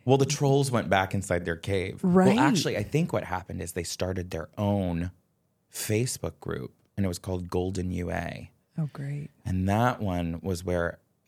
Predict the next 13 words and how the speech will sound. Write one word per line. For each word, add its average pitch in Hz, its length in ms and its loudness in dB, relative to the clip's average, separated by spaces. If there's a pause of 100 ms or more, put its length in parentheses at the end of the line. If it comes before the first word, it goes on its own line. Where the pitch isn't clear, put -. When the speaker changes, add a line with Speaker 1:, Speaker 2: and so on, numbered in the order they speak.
(200)
Speaker 1:
y-, 69 140 -12
there 101 160 2
Speaker 2:
Ye- 92 60 0
Speaker 1:
were 90 120 -2
certain 90 400 -6
people 101 500 -2
that 90 180 -6
left 95 460 -4
the - 100 -12
U 95 120 -4
A 90 80 -4
discussion 87 560 -6
forum, 87 440 -8